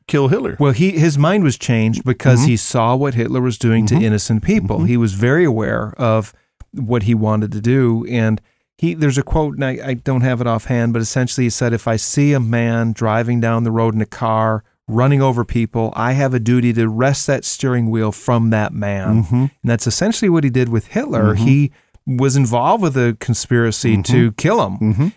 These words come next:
Speaker 2: And the th-, logic was, look, if we take him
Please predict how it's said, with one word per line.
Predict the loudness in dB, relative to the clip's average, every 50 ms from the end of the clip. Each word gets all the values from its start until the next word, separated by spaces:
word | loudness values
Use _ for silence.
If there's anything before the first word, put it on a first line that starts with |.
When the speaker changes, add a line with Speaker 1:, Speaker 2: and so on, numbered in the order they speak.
| _ _ -2
Speaker 2:
And | 0 0 0 0 0
the | 0 0 0 -2
th-, | -6 -12 -14 -14 -12 -12 -14 -14 -12 -8
logic | -4 -4 -2 -2 -2 0 0 0 -2 0 0
was, | 0 0 0 -2 -2 -2
look, | -2 -2 -2 -4
if | -4 -2 -2
we | -2 -2
take | -4 -4 -2 -2 0 -2 -4 -6
him | -8 -4 0 0 2 2 2 0 -2